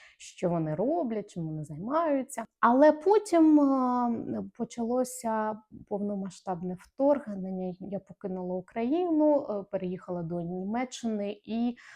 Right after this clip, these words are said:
мені вже було не до цього каналу. І, е, я, м, робила кілька спроб, щоб відродити цей канал. Але я випустила лише кілька відео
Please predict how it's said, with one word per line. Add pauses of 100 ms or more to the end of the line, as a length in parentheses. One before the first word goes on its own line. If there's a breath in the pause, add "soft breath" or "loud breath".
(220 loud breath)
мені
вже
було
не
до
цього
каналу. (480 soft breath)
І,
е,
я, (300)
м,
робила
кілька
спроб,
щоб
відродити
цей
канал. (460 loud breath)
Але (580)
я
випустила
лише
кілька
відео